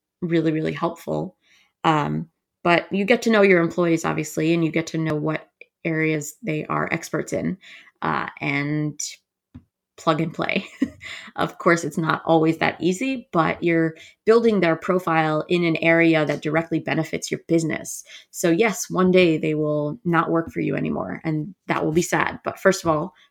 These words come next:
do a really good job of keeping them around by continuing to invest in them.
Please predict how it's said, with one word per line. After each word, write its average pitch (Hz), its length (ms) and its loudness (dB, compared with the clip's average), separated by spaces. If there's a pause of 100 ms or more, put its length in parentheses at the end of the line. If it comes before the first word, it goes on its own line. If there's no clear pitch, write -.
do 180 120 4
a 170 80 6
really 160 220 4
good 160 160 -2
job 151 220 -2
of 151 100 -10
keeping 160 240 -4
them 151 140 -2
around 156 340 2
by 151 80 -6
continuing 151 480 -4
to - 120 -6
invest 196 360 -2
in 156 100 -2
them. 156 280 -4